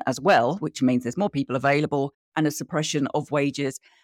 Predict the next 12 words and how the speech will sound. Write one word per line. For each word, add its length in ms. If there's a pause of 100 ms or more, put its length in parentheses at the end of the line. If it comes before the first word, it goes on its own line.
(160)
as 180
a 80
result. 500
So 200
we're 100
seeing 280
this 200
continued 1000
turbulence 920
that 160
they 140 (120)
don't 280